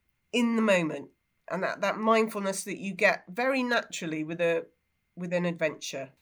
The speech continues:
You're outside your comfort zone, you're doing something a little bit novel. It doesn't have to be climbing Everest. It could be camping in your garden with your kids, if that's what's a bit of a challenge for you and your kids. And it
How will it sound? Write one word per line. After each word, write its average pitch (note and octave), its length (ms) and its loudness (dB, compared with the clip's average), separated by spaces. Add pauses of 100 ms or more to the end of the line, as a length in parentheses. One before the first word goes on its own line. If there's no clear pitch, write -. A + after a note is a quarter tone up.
(180)
You're G3+ 220 -4
outside B3+ 400 0
your C4+ 100 -8
comfort A3 400 -6
zone, G3 600 -2 (120)
you're E3 100 -14
doing A3 220 2
something B3 280 -2
a B3 40 0
little B3 160 0
bit A#3 180 -2
novel. F#3 380 0
It G3 120 -2
doesn't G4 240 2
have F4+ 140 -8
to C4+ 80 -10
be B3 220 -2
climbing G#3 380 2
Everest. F3+ 460 0
It F#3 120 -12
could F#3 180 -8
be F3+ 360 -4 (440)
camping A3 340 -4
in F#3 80 -4
your F3 80 -4
garden E3+ 300 0
with E3+ 120 -10
your F3 80 -10
kids, G3 500 2
if F3+ 140 -10
that's - 380 0
what's - 400 -4
a F3 60 -4 (260)
bit G#3 140 2
of E3+ 80 -4
a F3+ 40 -6
challenge F3+ 440 -2
for G3 80 -10
you F3 140 -2
and E3+ 100 -4
your F3 100 -6
kids. G#3+ 420 -4 (140)
And A#3 120 -6
it - 80 -8